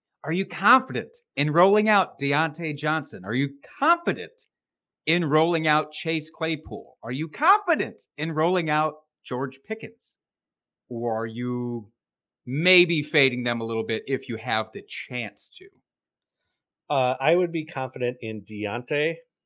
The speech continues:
Speaker 2: but that's probably the only player I'd be, uh,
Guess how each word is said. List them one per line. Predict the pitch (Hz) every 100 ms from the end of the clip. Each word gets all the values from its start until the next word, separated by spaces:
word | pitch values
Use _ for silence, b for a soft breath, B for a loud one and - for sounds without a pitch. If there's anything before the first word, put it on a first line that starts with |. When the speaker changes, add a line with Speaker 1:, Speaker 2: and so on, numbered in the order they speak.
| _ -
Speaker 2:
but | 110 101 - _ - -
that's | 120 123 123 -
probably | 143 131 123
the | 120 -
only | 113 113 110
player | 101 107 104 101
I'd | 101
be, | 95 101 101 101
uh, | 92